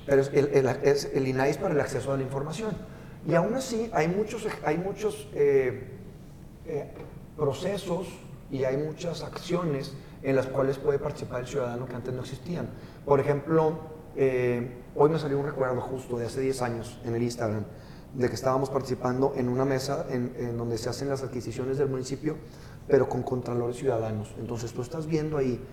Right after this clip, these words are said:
las cosas que se van a comprar, los proveedores que van a participar y la decisión que se va a tomar enfrente de los ciudadanos y todo grabado con una, es, en, en video. Entonces, otras cosas, por ejemplo, el presupuesto participativo.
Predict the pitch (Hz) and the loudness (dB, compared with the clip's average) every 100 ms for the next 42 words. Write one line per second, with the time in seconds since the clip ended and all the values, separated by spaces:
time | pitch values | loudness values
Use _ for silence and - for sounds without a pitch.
0 | - - 123 - 202 240 - 156 147 147 | -8 0 2 2 2 2 0 2 4 4
1 | 147 139 127 135 135 - 120 120 143 214 | 2 2 4 4 2 0 2 6 6 6
2 | - 185 160 165 165 135 - 113 170 285 | 4 2 2 2 0 -2 -2 6 8 8
3 | - - - - - - - - - 151 | 6 -10 -14 -16 -16 -18 -18 -8 6 10
4 | 143 131 127 120 180 247 208 180 196 208 | 10 10 6 2 2 4 4 4 2 2
5 | - - 135 135 120 151 151 139 131 120 | 2 0 -2 -2 -4 -4 -4 0 0 2
6 | 127 170 - 135 131 123 143 123 127 127 | 0 -4 -6 -2 0 0 -2 -4 -4 -6
7 | 127 113 117 120 110 107 - - - - | -6 -4 -6 -6 -6 -10 -14 -18 -18 -18
8 | - 123 110 - 120 117 113 110 101 101 | -6 -4 -2 -2 -2 -2 0 0 0 -4
9 | - - - 139 135 151 135 139 151 - | -10 -16 -4 2 4 8 8 8 6 2
10 | 156 143 143 127 131 131 127 127 120 120 | 2 2 -2 -4 -2 -2 -2 -2 -4 -4
11 | - - 156 - 120 123 127 117 | -6 -4 -4 -4 -6 -2 0 0